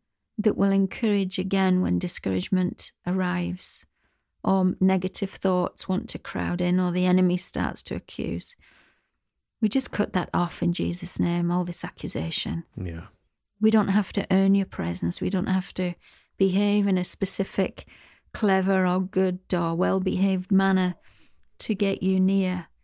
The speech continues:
Speaker 1: You're already near. And nothing we can do can put you off. You simply see us through the blood of your Son. Lord, I pray for those that don't know you and wonder what is all of this about,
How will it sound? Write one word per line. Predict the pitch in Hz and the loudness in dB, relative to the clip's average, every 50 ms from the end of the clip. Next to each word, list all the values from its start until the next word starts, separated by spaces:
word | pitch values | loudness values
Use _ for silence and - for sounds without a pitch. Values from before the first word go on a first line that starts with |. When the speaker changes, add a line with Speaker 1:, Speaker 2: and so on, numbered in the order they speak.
| _ _ _ _ | _ _ _ _
Speaker 1:
You're | - 202 202 196 | 0 2 2 4
already | 190 185 180 180 175 170 165 165 165 | 4 4 4 4 2 0 0 0 0
near. | 170 165 165 156 165 170 - - _ _ _ _ _ _ _ _ _ _ _ _ _ _ _ _ _ _ _ _ _ _ _ _ _ _ _ _ _ _ _ _ _ _ - _ - | 0 0 0 -2 -4 -6 -8 -12 _ _ _ _ _ _ _ _ _ _ _ _ _ _ _ _ _ _ _ _ _ _ _ _ _ _ _ _ _ _ _ _ _ _ -16 _ 2
And | 202 185 190 196 | 4 6 6 6
nothing | 202 202 214 202 - - 208 202 | 6 4 4 2 2 0 0 2
we | 202 202 | 2 2
can | 190 - - 202 196 | 0 0 0 0 0
do | 180 175 165 170 170 175 175 - _ _ | 0 -2 -2 -4 -4 -6 -10 -14 _ _
can | - - | -14 -12
put | - - - - | -6 -6 -4 -2
you | - 180 165 | -2 -2 0
off. | 160 160 160 - - - - - - - _ _ _ _ _ _ _ _ _ _ _ _ _ _ _ _ _ _ _ _ _ _ | -2 -2 -6 -8 -12 -16 -16 -16 -18 -20 _ _ _ _ _ _ _ _ _ _ _ _ _ _ _ _ _ _ _ _ _ _
You | - 202 202 | 0 2 2
simply | 185 - - - 226 202 185 - - - | 2 2 2 4 4 4 2 2 -2 -4
see | 202 - - - 196 180 175 | -2 -2 -2 0 0 0 0
us | 180 175 - | -2 -4 -4
through | - - 180 180 | -4 -4 -4 -2
the | 202 196 | -4 -4
blood | - 196 185 175 185 | -2 -2 -2 -2 -2
of | 175 185 | -2 -4
your | 175 170 | -4 -4
Son. | - - - 190 170 165 165 - _ _ _ _ _ _ _ _ _ _ _ _ _ _ _ _ _ | -4 -4 -4 -4 -6 -6 -6 -8 _ _ _ _ _ _ _ _ _ _ _ _ _ _ _ _ _
Lord, | - 202 202 | 0 2 2
I | 196 196 | 2 0
pray | 196 - - 208 | -2 -2 -2 -2
for | - - 202 | 0 0 0
those | 196 202 196 196 - | 0 2 0 0 0
that | - - 220 | -2 -4 -2
don't | - 202 196 196 190 - | 0 0 2 2 2 2
know | - 175 175 175 | 2 0 0 0
you | 170 175 175 156 - 165 170 - _ _ _ _ | -2 -2 -4 -4 -4 -6 -8 -10 _ _ _ _
and | - 180 185 | 0 0 2
wonder | 190 190 190 190 185 175 | 4 4 4 2 2 0
what | 170 180 196 202 - | 0 0 0 -2 -2
is | - 165 165 - | -4 -6 -6 -4
all | 170 175 180 180 180 | -4 -2 -2 -2 -2
of | 180 180 | -4 -4
this | 190 185 - - - | -6 -6 -6 -6 -8
about, | 180 - - 165 170 180 226 - | -8 -6 -6 -4 -4 -6 -8 -10